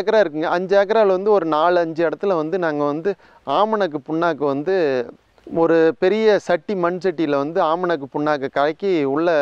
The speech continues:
தண்ணி ஊத்தி கலக்கி வச்சிருவோங்க. வச்சோம்னா அது வந்து என்னன்னா, அந்த சுமலுக்கு வந்து நிறைய வண்டு வந்து அந்த பானைக்குள்ள விழுந்துருது. அந்த பானையில பார்த்தீங்கன்னா, உங்களுக்கு வண்டு இயற்கை-, இயற்கையாவே வந்து வண்டு உங்களுக்கு கண்ட்ரோல் ஆயிரும்.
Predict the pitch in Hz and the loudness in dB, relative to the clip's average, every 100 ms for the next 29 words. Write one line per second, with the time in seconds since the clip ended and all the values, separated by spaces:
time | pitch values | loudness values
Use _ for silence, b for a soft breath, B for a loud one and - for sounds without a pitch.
0 | 135 - 147 175 175 139 190 190 139 131 | 0 -2 -4 -2 -2 -4 -4 -2 -2 -2
1 | - 147 165 175 143 - 165 135 113 - | -2 -2 -2 -4 -4 -2 -2 -4 -6 -10
2 | B B B - 165 214 202 233 190 185 | B B B -6 -2 -2 2 4 4 2
3 | 190 208 202 214 214 175 - 196 240 240 | 0 -2 -2 -2 -2 -4 -6 -2 0 0
4 | 185 180 208 180 160 202 165 156 175 170 | 0 -2 -2 0 2 2 0 0 -2 -2
5 | 156 190 147 135 - _ 156 185 185 160 | -2 -2 -2 -4 -6 _ 0 0 -2 -2
6 | 139 139 151 139 117 - _ B B B | -2 -4 -4 -4 -6 -8 _ B B B
7 | - 180 - 180 226 220 165 175 170 214 | -4 -2 0 2 2 0 0 0 0 -2
8 | 202 170 143 160 175 156 156 151 135 143 | -2 -2 -2 -2 -2 -2 -2 -2 -2 -2
9 | 175 - 196 185 196 180 180 151 175 170 | -4 0 2 2 0 -2 -2 0 -2 -2
10 | 147 143 139 160 156 127 123 | -2 -4 -4 -2 0 -2 -4